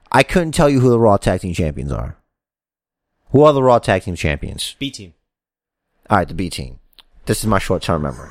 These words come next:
Speaker 2: <laughs>
Speaker 1: And then you got the Bludgeon Brothers. <coughs> Okay, so you have, you see what I'm saying here?
Speaker 2: I do,
Speaker 1: Like,
Speaker 2: but
Speaker 1: with Shinsuke, it's like,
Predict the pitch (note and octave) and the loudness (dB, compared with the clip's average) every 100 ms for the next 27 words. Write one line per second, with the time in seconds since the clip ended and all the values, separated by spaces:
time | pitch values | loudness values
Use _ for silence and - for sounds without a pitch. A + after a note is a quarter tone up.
0 | - A#3+ - A3 - G3+ - _ _ _ | 0 0 2 -2 0 -8 -8 _ _ _
1 | _ - B2+ C3+ C3+ C3+ B2+ B2+ A2 A2 | _ -2 0 2 0 0 2 0 0 -2
2 | F2+ E2 C2 A#1+ - - - - - _ | 0 -2 -6 -8 -4 -4 -4 -8 -16 _
3 | - B2 C3 B2+ D3 F#3+ F#3 F3 D3 A#2 | -2 0 0 0 0 2 4 4 2 2
4 | A2+ - - _ _ _ _ _ _ _ | -2 -8 -18 _ _ _ _ _ _ _
5 | _ _ _ _ _ _ _ _ _ C#3+ | _ _ _ _ _ _ _ _ _ -6
6 | D3+ - C4 B3+ A3 - G3 G3 F3+ F#3 | -4 0 4 4 4 2 2 2 2 2
7 | F3+ F3+ C#3 A2 - - E3 - F#3 - | 2 0 -4 -8 -8 2 2 4 0 -2
8 | - A#3+ C4+ - A#3+ A#3+ B3 A#3+ _ _ | 0 0 0 -2 0 0 0 -4 _ _
9 | - E3 F#3+ F3 E3 - | -4 -2 4 4 4 -2